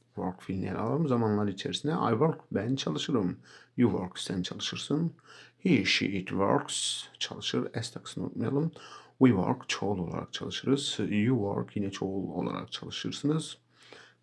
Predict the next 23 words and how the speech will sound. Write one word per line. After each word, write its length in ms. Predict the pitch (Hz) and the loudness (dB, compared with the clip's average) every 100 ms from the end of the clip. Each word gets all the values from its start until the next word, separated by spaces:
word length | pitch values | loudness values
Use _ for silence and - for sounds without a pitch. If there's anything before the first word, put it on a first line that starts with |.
| - | 0
They 160 | 123 | 0
work, 480 | 92 95 120 127 - | 0 0 -2 -2 -4
onlar 320 | - 90 113 | -2 -2 -4
çalışırlar. 680 | 117 - 123 - - - - _ _ - - - - _ _ | -4 -4 -4 -4 -6 -10 -14 _ _ -20 -20 -20 -20 _ _
De, 140 | 107 - | -6 -6
görüyorsunuz 640 | - 113 120 135 120 104 92 | 0 4 6 6 4 -2 -4
arkadaşlar, 560 | - - 90 147 143 - - | -6 -6 -2 -2 -2 -8 -8
geniş 480 | 98 107 117 151 - | 0 6 8 6 4
zamanda 720 | - 87 82 - - 92 156 185 - _ - - - - - | -2 -2 -2 -6 -4 0 0 -2 -12 _ -20 -20 -20 -20 -4
work 460 | 107 101 117 139 139 | 2 6 6 6 0
fiilini 680 | - 101 95 95 139 170 143 - - - _ - | -4 -2 0 2 4 4 2 -8 -20 -20 _ -6
özne 340 | - 131 131 147 | 2 4 6 6
ile 180 | 107 92 | 6 4
yani 640 | 90 113 101 117 160 143 - _ _ _ | 4 4 2 2 0 -2 -8 _ _ _
zamirlerle 640 | 107 139 160 160 147 92 | 2 4 4 2 2 2
birlikte 280 | 104 104 - | -2 -6 -2
ele 120 | 92 | 0
alıyoruz. 420 | 82 - - - - - - 98 | 0 -2 -6 -8 -16 -2 -2 0
I, 200 | - 120 | -2 -2
you, 380 | 101 101 110 135 | 0 2 2 0
he, 140 | 98 98 | -2 0
she, 200 | - 95 | 0 0
it 440 | - 139 151 - | 2 2 0 -8